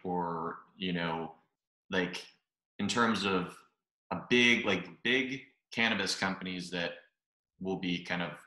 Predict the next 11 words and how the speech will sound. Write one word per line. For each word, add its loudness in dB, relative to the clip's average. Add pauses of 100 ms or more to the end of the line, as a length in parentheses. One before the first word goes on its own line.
nationwide, 0
worldwide, 4 (760)
like, 4
we 6
don't 4
really 6
see 8
that 8
right 6
now, 4
but 2